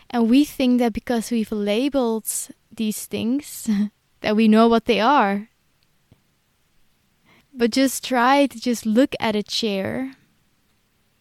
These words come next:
having no thoughts, just looking at a chair.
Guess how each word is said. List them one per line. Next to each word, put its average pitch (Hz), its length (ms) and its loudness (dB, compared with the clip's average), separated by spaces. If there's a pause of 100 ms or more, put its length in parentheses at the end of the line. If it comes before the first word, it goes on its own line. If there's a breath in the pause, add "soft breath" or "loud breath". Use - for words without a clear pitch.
(500)
having 233 320 4
no 247 240 4
thoughts, - 800 -6
just 262 300 -6
looking 233 400 0
at 214 160 -4
a 214 80 -4
chair. 226 580 -4